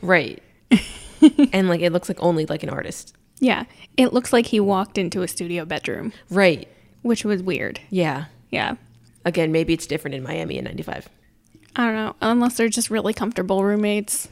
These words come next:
Speaker 1: Sure.
Speaker 2: And they have, like, a screen between their beds or something.
Speaker 1: Or maybe Max has no possessions.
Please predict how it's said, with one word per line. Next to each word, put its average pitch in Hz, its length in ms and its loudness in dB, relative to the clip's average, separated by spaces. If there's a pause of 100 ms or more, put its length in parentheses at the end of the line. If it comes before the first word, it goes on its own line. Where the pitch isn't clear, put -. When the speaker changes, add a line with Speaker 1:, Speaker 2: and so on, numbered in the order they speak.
(180)
Speaker 1:
Sure. 160 500 -2
Speaker 2:
And 226 140 -2
they 226 60 -2
have, 220 160 -6
like, 214 180 -2
a 233 100 0
screen 214 520 -4
between 202 320 -2
their 202 140 2
beds 196 280 0
or 190 120 0
something. 190 380 -2
Speaker 1:
Or 165 60 2
maybe 165 260 0
Max 160 300 -2
has 160 240 -4
no 151 380 0
possessions. 160 580 -6